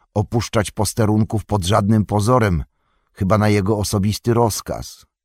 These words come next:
„A więc wybieraj między wiernością rozkazom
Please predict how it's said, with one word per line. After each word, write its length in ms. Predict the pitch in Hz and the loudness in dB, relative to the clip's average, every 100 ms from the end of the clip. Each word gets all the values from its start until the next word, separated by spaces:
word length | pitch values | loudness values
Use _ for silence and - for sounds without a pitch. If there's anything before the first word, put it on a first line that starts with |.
| _ _ _ - - | _ _ _ -20 -6
„A 100 | - | 2
więc 240 | 131 143 110 | 6 6 6
wybieraj 520 | 143 131 151 127 107 | 4 6 6 6 4
między 340 | 123 123 110 | 4 4 2
wiernością 580 | 117 123 123 131 - 120 | 2 2 2 0 2 2
rozkazom 600 | 117 110 - 135 110 131 | 2 2 4 4 6 2